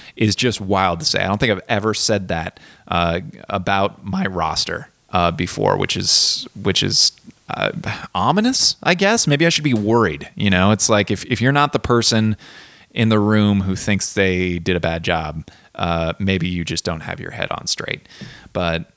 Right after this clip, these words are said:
that's the way the draft goes. I'm, I'm pretty happy. Um, now, Colin, I really like Colin's, uh, roster a lot. You know, we talked about Beej's roster being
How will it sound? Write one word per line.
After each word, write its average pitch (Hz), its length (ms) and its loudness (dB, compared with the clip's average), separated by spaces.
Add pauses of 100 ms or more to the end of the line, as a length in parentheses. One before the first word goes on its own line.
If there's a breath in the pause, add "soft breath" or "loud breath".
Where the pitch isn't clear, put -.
that's 110 220 -2
the 117 60 0
way 113 100 2
the 101 60 2
draft 98 240 0
goes. 85 220 -2
I'm, 120 200 0
I'm 113 160 0
pretty 98 220 -2
happy. - 360 -8 (320 loud breath)
Um, 107 400 0 (280)
now, 104 140 -2
Colin, 135 720 -2
I 208 140 2
really 117 280 0
like 117 240 0
Colin's, 104 640 0
uh, 92 280 0
roster 98 340 2
a 110 40 2
lot. 101 160 2
You 113 80 0
know, 107 80 2
we 107 80 0
talked 120 200 0
about 113 280 0
Beej's 117 380 2
roster 101 440 0 (680)
being 131 240 2